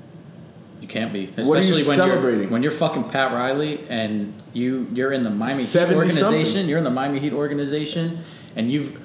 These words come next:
Speaker 1: made the playoffs twenty out of your thirty years. You've got three titles under your belt.
Speaker 2: I just know Pat wants to win. Like,
Speaker 1: Of course, like,
Speaker 2: he
Speaker 1: he's
Speaker 2: just
Speaker 1: getting
Speaker 2: really
Speaker 1: old,
Speaker 2: wa-,
Speaker 1: bro.
Speaker 2: yeah, he
Speaker 1: He,
Speaker 2: wants
Speaker 1: he,
Speaker 2: to win.
Speaker 1: he's about to be on. Um, he's about to hit the exit soon. Like, we know this. He's gotta go out with a bang, bro. We know this.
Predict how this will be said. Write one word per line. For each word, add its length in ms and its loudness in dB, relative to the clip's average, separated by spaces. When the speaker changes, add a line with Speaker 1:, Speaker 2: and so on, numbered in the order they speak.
Speaker 1:
made 180 -2
the 40 -2
playoffs 540 -2
twenty 400 -2
out 120 0
of 100 -2
your 120 0
thirty 340 -2
years. 360 0
You've 120 -6
got 180 -2
three 260 -2
titles 380 0
under 160 -4
your 160 -2
belt. 180 2
Speaker 2:
I 40 4
just 160 2
know 100 4
Pat 300 2
wants 220 -2
to 80 -2
win. 540 0
Like, 200 0
Speaker 1:
Of 80 -8
course, 320 4
like, 140 2
Speaker 2:
he 60 6
Speaker 1:
he's 100 8
Speaker 2:
just 100 4
Speaker 1:
getting 160 6
Speaker 2:
really 200 8
Speaker 1:
old, 120 6
Speaker 2:
wa-, 80 2
Speaker 1:
bro. 160 6
Speaker 2:
yeah, 80 4
he 80 6
Speaker 1:
He, 60 4
Speaker 2:
wants 300 4
Speaker 1:
he, 100 0
Speaker 2:
to 40 4
win. 280 6
Speaker 1:
he's 100 4
about 240 2
to 60 2
be 200 4
on. 500 0
Um, 400 2
he's 140 0
about 160 -2
to 60 0
hit 160 0
the 100 -4
exit 340 0
soon. 340 0
Like, 120 -2
we 140 0
know 260 2
this. 280 0
He's 180 0
gotta 220 2
go 140 2
out 200 2
with 100 0
a 40 -4
bang, 420 0
bro. 220 -4
We 120 -2
know 380 0
this. 420 -8